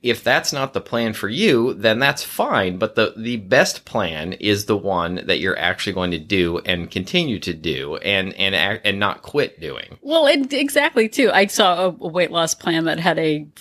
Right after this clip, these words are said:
Speaker 2: you know, foods that you should eat morning, noon, and night. And it was like, "Meal one,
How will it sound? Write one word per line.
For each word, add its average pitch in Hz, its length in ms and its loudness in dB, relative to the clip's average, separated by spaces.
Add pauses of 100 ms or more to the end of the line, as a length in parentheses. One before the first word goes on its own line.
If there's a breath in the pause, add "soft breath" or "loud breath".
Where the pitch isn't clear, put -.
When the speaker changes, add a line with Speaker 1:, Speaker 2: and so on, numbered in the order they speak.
Speaker 2:
you 165 160 -2
know, 143 140 2
foods 175 720 0
that 175 120 0
you 170 80 -4
should 160 220 -4
eat 165 200 -4
morning, 160 360 0
noon, 160 180 2
and 156 140 0
night. 160 320 -2
And 170 100 -2
it - 80 -4
was 156 100 -8
like, 147 300 -4 (320 loud breath)
"Meal 330 380 2
one, 160 480 -4